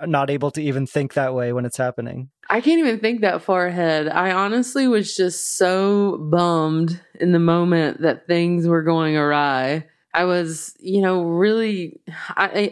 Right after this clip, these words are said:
Speaker 2: again, like, I'm still not great with romantic stuff. Like, anytime I end up getting it right in, like, a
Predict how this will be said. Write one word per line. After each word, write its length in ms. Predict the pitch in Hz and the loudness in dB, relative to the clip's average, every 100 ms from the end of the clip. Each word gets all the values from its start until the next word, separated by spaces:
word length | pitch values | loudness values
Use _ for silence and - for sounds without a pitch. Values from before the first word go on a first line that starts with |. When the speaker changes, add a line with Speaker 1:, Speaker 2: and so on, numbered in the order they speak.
| - | -2
Speaker 2:
again, 380 | 190 214 220 196 | 0 0 0 0
like, 220 | 185 180 | 0 0
I'm 200 | 202 185 | -2 -4
still 360 | - - 233 233 | -10 -4 -2 0
not 140 | 214 | 0
great 180 | 214 208 | 0 0
with 140 | 202 | 0
romantic 560 | 202 208 202 202 202 - | 0 2 2 2 -2 -4
stuff. 580 | - 202 196 190 190 165 | -2 0 0 -2 -2 0
Like, 360 | 156 147 - _ _ | 0 0 -6 _ _
anytime 500 | 165 190 208 214 202 190 | 0 2 2 2 2 2
I 160 | 170 | 0
end 280 | 160 165 175 | 0 2 2
up 200 | 160 - _ _ 160 | 0 -4 _ _ -2
getting 220 | 165 165 | 2 2
it 140 | 147 - | 2 2
right 460 | 147 147 180 180 - | 2 2 0 -2 -4
in, 160 | 185 180 | -2 0
like, 220 | 170 165 | 0 0
a 280 | 151 143 | 0 0